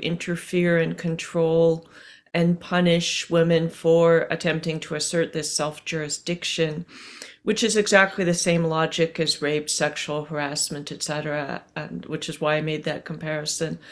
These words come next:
Of course, the Republicans have been threatening this and attempting this for decades. It's not shocking that they wanted to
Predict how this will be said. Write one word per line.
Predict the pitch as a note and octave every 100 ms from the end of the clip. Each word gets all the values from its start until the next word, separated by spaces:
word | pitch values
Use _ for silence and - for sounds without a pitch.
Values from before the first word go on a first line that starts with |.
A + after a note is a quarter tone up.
| - - - - - _
Of | C4
course, | - F4 D#4 - - - - _ _ -
the | C4+
Republicans | C#4 C#4 D4+ D4+ C#4+ C#4+ B3+
have | B3+
been | A#3+ A3+
threatening | A#3 - D#4+ - B3+ A3+
this | G#3 G3 -
and | G#3
attempting | G#3 C4 B3+ B3 G#3+
this | F#3+ F#3
for | -
decades. | F#3 G#3+ A3+ A3+ F#3+ G3+
It's | F#3 - -
not | G#3+ A3+ A3+
shocking | - G#3 G#3 G#3 G#3 F#3+
that | F#3 -
they | F#3
wanted | F3+ F3 F3+ F#3+ E3+ -
to | - F3 E3+ E3